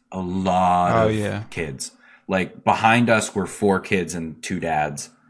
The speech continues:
Speaker 1: And, like, in front of us were two dads and two kids. Like, so, like, there were kids throughout the arena. So, again, like, it's gonna be hard to keep a, like, a hot atmosphere going with them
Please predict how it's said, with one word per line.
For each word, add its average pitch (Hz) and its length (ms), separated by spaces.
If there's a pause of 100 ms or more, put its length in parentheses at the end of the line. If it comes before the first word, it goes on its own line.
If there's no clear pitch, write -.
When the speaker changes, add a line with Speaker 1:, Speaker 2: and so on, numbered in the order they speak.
(300)
Speaker 1:
And, 98 240
like, 82 200 (480)
in 101 120
front 104 240
of 90 100
us 90 220
were 87 80
two 90 220
dads 80 300
and 78 120
two 76 120
kids. - 400 (600)
Like, 82 420
so, 104 260
like, 95 340
there 123 220
were 120 100
kids 101 500 (240)
throughout 90 440
the 82 120
arena. 78 460
So, 92 180
again, 101 360
like, 90 220
it's 101 140
gonna 110 160
be 101 80
hard 95 320
to 82 60
keep - 240
a, 80 60
like, 87 280
a 87 80
hot 90 460
atmosphere 85 480
going 82 520
with 95 200
them 110 380